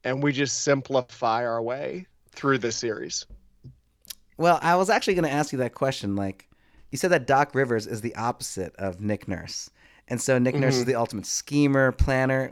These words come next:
Speaker 2: What does that make Doc? He's just kinda off the cuff. He just kinda feels his plums, like, what they're telling him, and then goes about it?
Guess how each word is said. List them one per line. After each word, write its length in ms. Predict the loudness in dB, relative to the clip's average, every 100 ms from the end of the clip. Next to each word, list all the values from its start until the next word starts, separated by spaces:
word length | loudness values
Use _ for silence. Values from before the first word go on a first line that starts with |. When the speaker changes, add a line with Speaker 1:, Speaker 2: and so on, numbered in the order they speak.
| -8
Speaker 2:
What 120 | 0 0
does 120 | 2
that 180 | 0 0
make 340 | -2 -2 -10 _ -4
Doc? 500 | -2 -2 -6 -18 -20 _ _ _ _ -20
He's 260 | -8 -6
just 140 | -6 -4
kinda 200 | -4 0
off 220 | -2 -4
the 80 | -10
cuff. 600 | -2 0 2 -2 -12 -14
He 120 | -10
just 280 | -8 -8 -10
kinda 380 | -6 -4 -4 -8 -14 _ _ _ _ _ _ _
feels 580 | -18 -2 2 4 2 -2
his 100 | -6
plums, 640 | -4 0 2 2 2 0
like, 120 | -2 -4
what 140 | -4
they're 100 | -4
telling 360 | -4 -2 0 0
him, 260 | 0 0
and 100 | 0
then 220 | -2 -4 -6 -10 -2
goes 260 | -2 -2
about 300 | -4 -4 -4
it? 120 | -6